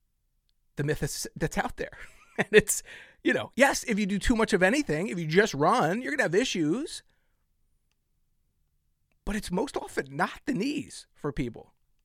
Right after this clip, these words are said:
They have other issues, overuse injuries, and, and, but it's generally not the knees. Yes, you get runner's knee and thing like that, things like that. But the article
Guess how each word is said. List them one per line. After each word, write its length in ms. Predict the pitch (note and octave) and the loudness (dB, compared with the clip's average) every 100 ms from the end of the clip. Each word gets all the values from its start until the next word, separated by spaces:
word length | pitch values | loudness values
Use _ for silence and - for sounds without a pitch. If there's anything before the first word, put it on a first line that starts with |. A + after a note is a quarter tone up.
| _ _ _ _ _ _ _ _ _ | _ _ _ _ _ _ _ _ _
They 100 | - | -6
have 140 | E3 C3 D3+ | -6 -2 -2
other 240 | A#3+ F3+ | 0 0
issues, 440 | B2+ - D#3+ A3+ - | -2 -4 -4 -4 -4
overuse 640 | D3+ D3 B2+ C#3 A3+ A#3 | -2 -2 -4 -2 -2 0
injuries, 640 | F3+ C#3 C3+ C3+ G#3 A#3+ D#3+ | 0 -2 -4 -4 -6 -6 -6
and, 180 | A#2 | -6
and, 240 | C3+ B2 A#2 - _ _ _ _ _ _ _ _ - | -8 -12 -14 -20 _ _ _ _ _ _ _ _ -12
but 80 | E3+ | -8
it's 140 | G3+ | -8
generally 500 | - - A#3+ D#4+ F#4+ | -6 -2 -2 -2 -6
not 280 | A3+ - - | -4 -6 -4
the 80 | G#3+ | -4
knees. 360 | G#3 C4 D3+ C#4 | -2 -4 -6 -4
Yes, 220 | C4+ - | -6 -4
you 80 | C#4 | -4
get 120 | G#3 | -2
runner's 360 | D#3 D#3+ F3 D#3+ | -2 0 -2 -2
knee 180 | F3 | -2
and 140 | E3+ D3+ | -2 -2
thing 160 | E3 | -4
like 200 | D#3+ D3+ | -2 -4
that, 340 | B2+ A2 G2 - | -4 -6 -6 -6
things 220 | E3 C#3 | -4 -4
like 160 | C3+ - | -6 -8
that. 220 | - - _ _ _ _ _ _ _ _ _ _ _ _ _ _ _ _ _ _ _ _ _ _ _ - | -12 -14 _ _ _ _ _ _ _ _ _ _ _ _ _ _ _ _ _ _ _ _ _ _ _ -10
But 120 | - | -4
the 80 | E3 | 2
article 340 | F3 - A3+ | 2 0 -4